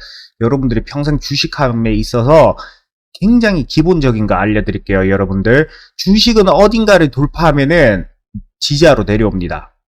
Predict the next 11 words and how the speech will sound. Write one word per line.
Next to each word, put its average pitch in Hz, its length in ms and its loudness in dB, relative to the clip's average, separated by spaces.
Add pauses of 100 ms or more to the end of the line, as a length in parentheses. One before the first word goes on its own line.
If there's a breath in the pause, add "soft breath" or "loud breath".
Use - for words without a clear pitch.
(120)
이때 160 180 0
그렇죠. - 480 -4
여기를 123 300 0
돌파했으니까 113 680 -2
여기 101 180 0
지지하로 98 500 -2
내려오죠. 85 560 -8
그렇죠. 175 420 2 (520 loud breath)
이번에는 170 520 2
어디를 113 320 2
돌파했어요? 127 680 0